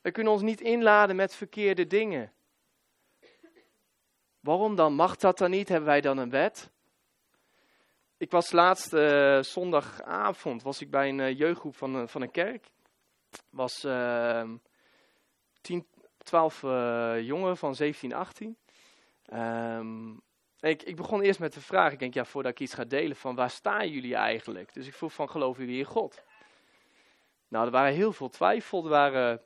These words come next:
twee die, nou, wel in God geloofden en ook een paar die helemaal niet in God geloofden. Ehm, maar d-,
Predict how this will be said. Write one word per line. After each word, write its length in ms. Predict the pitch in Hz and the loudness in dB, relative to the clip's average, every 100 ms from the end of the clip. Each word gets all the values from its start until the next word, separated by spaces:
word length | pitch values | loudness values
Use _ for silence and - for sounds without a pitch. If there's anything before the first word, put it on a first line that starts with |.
| _ | _
twee 360 | - 170 160 | -6 -2 -2
die, 300 | 143 131 123 _ _ | -2 -8 -8 _ _
nou, 180 | 139 113 | -12 -6
wel 160 | 117 | -6
in 60 | 117 | -6
God 240 | - 127 | -8 -12
geloofden 600 | - 123 147 180 - 170 | -8 -6 -4 -6 -6 -8
en 240 | 98 139 - | -8 -12 -14
ook 180 | 143 | -18
een 80 | - | -12
paar 240 | - 156 151 | 0 2 2
die 100 | 135 | -2
helemaal 380 | 143 143 156 | -6 -2 -2
niet 180 | 214 131 | -2 -4
in 80 | 127 | -8
God 240 | - 117 | -8 -12
geloofden. 520 | - 113 110 110 175 214 _ _ _ _ _ _ _ _ _ _ _ _ _ _ _ _ _ _ _ - - - - _ _ | -12 -8 -8 -8 -14 -18 _ _ _ _ _ _ _ _ _ _ _ _ _ _ _ _ _ _ _ -20 -20 -20 -20 _ _
Ehm, 840 | - 139 139 139 139 139 135 139 - _ _ _ _ _ _ _ _ _ _ _ _ _ - _ _ _ _ _ _ _ _ _ _ | -4 0 2 2 2 0 -2 -4 -8 _ _ _ _ _ _ _ _ _ _ _ _ _ -20 _ _ _ _ _ _ _ _ _ _
maar 180 | 151 147 | 0 0
d-, 160 | - | -2